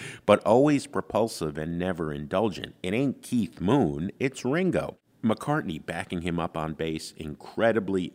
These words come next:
harmonic. So this double speed version is slowed down at half the speed, becomes even more psychedelic. And,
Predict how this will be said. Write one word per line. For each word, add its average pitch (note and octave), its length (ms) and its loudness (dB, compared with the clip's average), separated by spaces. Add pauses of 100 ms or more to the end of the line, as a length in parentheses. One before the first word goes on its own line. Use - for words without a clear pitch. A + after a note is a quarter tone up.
harmonic. F#2+ 720 0
So A#2+ 160 0
this A2 220 0
double D3+ 500 0 (180)
speed G#2+ 640 0
version G#2 520 4
is F2+ 160 0
slowed B2 640 4
down E2 460 4 (340)
at A2 200 4
half C#3+ 360 4
the A2+ 80 -4
speed, D#2 500 -4 (240)
becomes G#2+ 520 0
even D3+ 340 2
more F2 220 0
psychedelic. D2+ 720 -8 (160)
And, C3+ 200 2